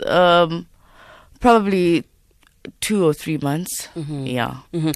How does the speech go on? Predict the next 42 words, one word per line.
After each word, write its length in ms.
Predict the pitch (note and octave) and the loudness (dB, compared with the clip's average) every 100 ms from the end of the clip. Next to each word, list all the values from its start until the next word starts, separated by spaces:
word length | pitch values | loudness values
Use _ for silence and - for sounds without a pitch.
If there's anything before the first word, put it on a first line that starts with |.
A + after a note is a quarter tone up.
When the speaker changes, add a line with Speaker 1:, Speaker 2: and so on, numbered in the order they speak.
| - - | -6 -6
Speaker 2:
So 100 | G#3 | -2
those 200 | G3 G#3 | 0 2
are 60 | G3+ | 0
two, 220 | - G3+ | 0 -4
three 220 | - F#3 | -2 0
months 240 | E3 D#3+ - | 2 0 -2
that 200 | E3 - | -4 -6
you 60 | |
get 300 | C#3 E3 D3+ | -2 -2 -2
for 140 | - D3 | -4 -2
milk 340 | D3+ D3+ - | -2 -2 -6
production. 560 | - C#3+ C3+ - - D3+ | -12 -8 -8 -6 -4 -2
Speaker 1:
Yes, 280 | A#2+ - - | -4 -6 -8
milk 180 | B2+ - | -10 -8
production, 500 | C#3 - - - G#3 | -10 -8 -10 -2 2
Speaker 2:
And 120 | F3 | 2
Speaker 1:
yes. 100 | D3+ | 2
Speaker 2:
then 240 | E3+ E3+ - | 2 2 2
after 240 | E3+ - | -2 -2
that, 180 | F3 D3+ | -2 0
what 140 | E3 | -2
happens 340 | D#3 E3+ E3 D#3+ | -2 -2 -4 -4
to 120 | - | -6
that 220 | D3 C#3+ - | -4 -4 -4
cow? 280 | D#3 C#3+ C#3 | -4 -4 -4
Let's 220 | D3+ D#3+ | -4 -2
say, 220 | D#3+ D3 - - - C3 | -2 -4 -6 -16 -10 -2
um, 200 | F#3 C3+ | 0 0
after 240 | D#3 F3+ | -2 -2
the 80 | D#3+ | -2
two, 240 | - E3+ | -2 -6
three 160 | - E3 | -4 -2
months, 340 | D3+ C#3 C#3 - | 0 -2 -4 -8
if 140 | - | -10
it's 180 | D#3 D#3 | -6 -2
not 180 | D3 - | -2 -4
pregnant, 560 | E3 C#3 C#3 C3 - | -6 -4 -4 -4 -4
what 160 | D3+ C#3+ | -6 -4
then 140 | C#3+ | -4
happens 400 | C3+ C3 B2+ B2+ | -4 -8 -10 -10
to 120 | - | -12
it? 140 | - | -14